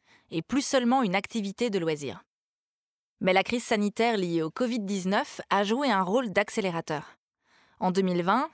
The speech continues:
lors des confinements, les transports publics ont été désertés.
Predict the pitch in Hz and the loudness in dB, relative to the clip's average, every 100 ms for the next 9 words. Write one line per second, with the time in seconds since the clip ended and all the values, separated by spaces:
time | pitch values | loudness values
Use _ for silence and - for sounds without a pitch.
0 | - - 165 165 160 - 247 233 190 190 | -8 -2 -2 0 -2 -2 0 0 0 0
1 | 247 - _ _ _ _ - 196 - 220 | -2 -8 _ _ _ _ -4 -2 0 0
2 | - 262 254 226 302 - 190 180 220 208 | 0 0 -2 0 0 0 -2 0 0 2
3 | 185 - 160 | 0 -2 -8